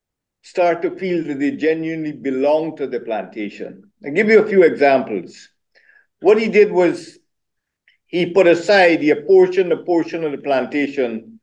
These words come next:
so that the people could grow rice, cultivate rice. Now, he didn't give them enough land to make them independent. He didn't want them to be independent of the plantation.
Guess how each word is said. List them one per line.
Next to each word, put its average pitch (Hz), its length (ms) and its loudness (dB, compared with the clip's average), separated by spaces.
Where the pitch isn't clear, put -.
so 180 360 2
that 165 160 2
the 151 80 -8
people 185 360 -4
could 156 220 -6
grow 151 240 0
rice, - 680 -4
cultivate 147 540 -2
rice. - 600 -6
Now, 165 160 2
he 180 100 2
didn't 262 340 -4
give 220 220 0
them 226 200 0
enough 196 320 -2
land 185 520 -4
to 165 60 -10
make 165 260 -4
them 170 160 -2
independent. 135 760 -4
He 135 100 -6
didn't 214 300 0
want 202 220 4
them 185 180 -2
to 190 100 -4
be 160 200 -6
independent 165 680 -4
of 120 140 -8
the 117 60 -8
plantation. 117 880 -6